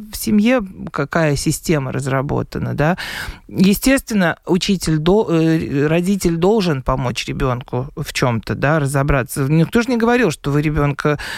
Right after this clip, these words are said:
родили, в школу отдали, потом вам его через двенадцать лет готового назад выписали, да, и мне там надо и пальцем не пошевелить. Естественно, родители должны каким-то образом участвовать,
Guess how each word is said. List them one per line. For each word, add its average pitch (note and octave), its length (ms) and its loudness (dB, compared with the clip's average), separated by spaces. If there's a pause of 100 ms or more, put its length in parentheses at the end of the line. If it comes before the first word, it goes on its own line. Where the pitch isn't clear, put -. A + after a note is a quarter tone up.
(140)
родили, E3 440 2
в G#3+ 60 2
школу F3 320 2
отдали, F#3+ 360 2
потом G3+ 360 0
вам G3+ 180 2
его G#3 100 2
через G3 240 0
двенадцать G3+ 400 0
лет G#3 140 2
готового G3+ 460 2
назад G3 380 0
выписали, B2+ 520 -2
да, E3+ 240 2
и D#3+ 80 0
мне D3 240 0
там D#3 160 -2
надо E3 280 0
и - 20 -2
пальцем D3 420 0
не C#3+ 80 2
пошевелить. - 600 -2 (380)
Естественно, B3+ 520 2
родители A3+ 480 0
должны F3+ 400 2
каким-то E3+ 520 2
образом D#3 360 2
участвовать, E3 800 -2